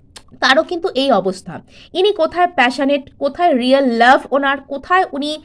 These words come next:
শুধুমাত্র অ্যাট্রাক্টেড, কোনটা ওনার ইনফ্যাচুয়েশন,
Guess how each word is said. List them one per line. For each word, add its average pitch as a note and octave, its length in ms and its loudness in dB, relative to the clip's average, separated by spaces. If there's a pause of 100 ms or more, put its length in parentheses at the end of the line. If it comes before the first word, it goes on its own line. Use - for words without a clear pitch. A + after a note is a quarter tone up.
(220)
শুধুমাত্র D#4 500 -4
অ্যাট্রাক্টেড, D4+ 640 -2
কোনটা D#4+ 340 0
ওনার D4+ 260 2
ইনফ্যাচুয়েশন, C#4+ 760 -2